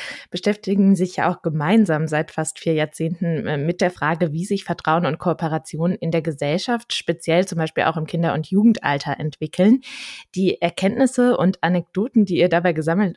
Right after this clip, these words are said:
und erlebt habt, habt ihr nun in einem Buch aufgeschrieben, das im Februar erschienen ist. Gemeinsam stark heißt es.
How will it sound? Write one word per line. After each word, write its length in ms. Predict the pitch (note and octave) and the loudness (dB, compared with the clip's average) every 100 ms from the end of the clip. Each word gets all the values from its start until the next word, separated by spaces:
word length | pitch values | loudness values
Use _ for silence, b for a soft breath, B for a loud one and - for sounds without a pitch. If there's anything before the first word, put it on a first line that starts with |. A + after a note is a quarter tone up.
| - | -6
und 160 | D#3+ | -6
erlebt 460 | - D3 E3 - - | -4 0 0 -2 -4
habt, 200 | D#3+ - | -6 -4
habt 160 | E3+ - | -4 -2
ihr 60 | E3+ | 0
nun 180 | F#3 | 0
in 100 | E3+ - | 0 -2
einem 220 | D3+ D3 - | -4 -4 0
Buch 240 | B3+ - | 0 0
aufgeschrieben, 800 | C#3+ C#3 - C#3 - D#3 D#3+ F3 | -2 -4 -6 -10 -8 -4 -2 0
das 220 | D#3+ - | -2 -6
im 200 | - D#3+ | -6 -6
Februar 480 | - F#3+ - D#3+ - | -2 -2 0 0 0
erschienen 440 | D3+ - D#3+ D#3+ | -4 -6 -4 -2
ist. 400 | - D4 - - | -2 -4 -4 -6
Gemeinsam 480 | F3 D3+ D3 E3 D3+ | -4 -2 -2 -2 -2
stark 520 | C#3+ - C#3 A3 - | -4 -6 -2 -2 -2
heißt 300 | - C3 - | -8 -8 -6
es. 220 | G#3 D4 | -4 -4